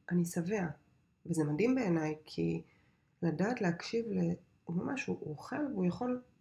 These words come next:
לבוא לקחת ביס, הוא מהרהר טיפה, הוא מחזיר חזרה לצלחת ואומר, "זהו, שבעתי."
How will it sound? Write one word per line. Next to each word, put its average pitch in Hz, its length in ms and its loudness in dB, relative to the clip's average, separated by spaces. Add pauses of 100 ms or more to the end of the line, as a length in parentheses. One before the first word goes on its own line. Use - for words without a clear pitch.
(320)
לבוא 175 380 2
לקחת 214 340 -2
ביס, 196 520 -2
הוא 170 320 0
מהרהר 170 520 0
טיפה, 285 260 -6
הוא 302 260 -4
מחזיר 180 300 0
חזרה 190 260 0
לצלחת 208 360 -6
ואומר, 185 300 -2
"זהו, 185 200 0
שבעתי." 170 600 -2